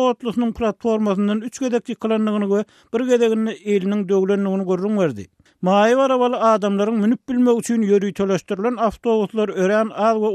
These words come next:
olaryň gatnaýan wagtynyň arasy uzak diýip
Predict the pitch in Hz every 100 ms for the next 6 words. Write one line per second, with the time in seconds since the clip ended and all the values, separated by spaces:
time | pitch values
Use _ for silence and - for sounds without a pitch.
0 | 202 180 226 226 214 226 214 214 202 185
1 | 202 202 202 _ _ 190 190 185 185 220
2 | 175 202 233 - 208